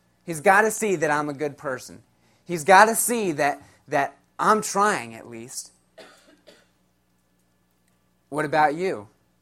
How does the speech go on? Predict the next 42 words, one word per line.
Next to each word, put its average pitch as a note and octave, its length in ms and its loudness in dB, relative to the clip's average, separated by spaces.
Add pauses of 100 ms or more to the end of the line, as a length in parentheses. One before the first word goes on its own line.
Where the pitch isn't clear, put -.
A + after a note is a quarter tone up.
(360)
Are D3 120 -2
you G3 120 0
someone G3+ 400 4
who F#3+ 120 -2
says, E3+ 440 4
"You F3+ 80 -2
know F#3+ 160 0
what? G3 320 4 (100)
I'm D#3+ 220 -6
not D#3+ 260 4
doing B2 240 -8
what G#2+ 140 -10
I'm G#2 140 -12
supposed - 420 -14
to. - 100 -20 (540)
I've E3 240 6
messed F3 320 -2
up F3 140 4
my E3 180 0
life. D#3+ 320 2
There D#3 140 -2
have C#3 80 -6
been C#3 160 -6
so F#3 320 -2
many F3 220 -4
things D#3+ 340 -6
that C#3 100 -6
I've C#3 240 0
done C#3 180 -6
wrong, B2 420 -4 (840)
but D3+ 380 2 (160)
I D3 80 0
want D#3+ 180 0
to B2+ 100 -6
strive E3 420 6
to C#3+ 60 -12
be C3+ 120 -4
one C3+ 200 -4
of B2+ 60 -10
those A2+ 200 -8
people A2 340 -14
above. G#2 420 -10